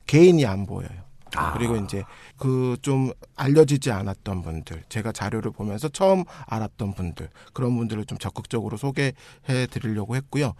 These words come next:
Speaker 2: 그러니까 이제 만세 시위에 참여했던 개개인,
Speaker 1: 네.
Speaker 2: 그 사람에 집중하고 주목하는데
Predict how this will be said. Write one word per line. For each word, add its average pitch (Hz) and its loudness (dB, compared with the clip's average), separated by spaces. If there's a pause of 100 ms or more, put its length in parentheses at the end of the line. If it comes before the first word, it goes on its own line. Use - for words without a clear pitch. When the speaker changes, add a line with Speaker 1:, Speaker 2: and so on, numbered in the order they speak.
(240)
Speaker 2:
그러니까 120 8
이제 117 8
만세 131 8
시위에 147 6
참여했던 190 4 (300)
개개인, 139 8 (200)
Speaker 1:
네. 107 -8 (340)
Speaker 2:
그 135 0
사람에 214 8
집중하고 156 4
주목하는데 139 6